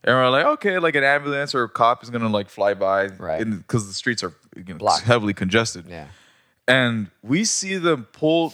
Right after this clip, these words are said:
Speaker 1: directly into, like, or not into, like, behind and from the other side, like, in front. They box this guy in that's, like, right next to, like, us on the, on the side. And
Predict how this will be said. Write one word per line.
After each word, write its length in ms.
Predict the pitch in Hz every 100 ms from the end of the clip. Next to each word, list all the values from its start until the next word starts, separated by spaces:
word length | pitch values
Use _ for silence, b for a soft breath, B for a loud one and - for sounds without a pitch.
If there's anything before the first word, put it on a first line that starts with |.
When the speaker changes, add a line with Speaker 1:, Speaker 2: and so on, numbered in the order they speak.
| -
Speaker 1:
directly 960 | 117 120 107 113 147 - 190 196 196 - _ _ _
into, 680 | 131 165 175 - 202 208 185
like, 240 | 131 123 -
or 100 | 117
not 200 | 127 98
into, 260 | 101 95
like, 360 | 87 95 92 - _ _ _ 101
behind 680 | 110 104 117 147 185 202 - -
and 340 | 113 104 101 _
from 180 | - 113
the 80 | 110
other 140 | 160
side, 260 | 156 139 113
like, 160 | 110
in 100 | 101
front. 240 | 98 143 110
They 60 |
box 440 | 98 - 117 165 -
this 200 | 143 110
guy 240 | 120 139
in 180 | 117 107
that's, 220 | 104 -
like, 320 | 107 101 95 _
right 260 | 98 117 135
next 280 | 120 120 -
to, 160 | 95 82 _
like, 240 | 101 92 90 _ _ _
us 200 | 101 98
on 60 | 101
the, 140 | 90 80 -
on 120 | 104
the 60 | 92
side. 320 | - 95 82 _ _ _ _ _ _ _ _ _ -
And 460 | 101 107 101 95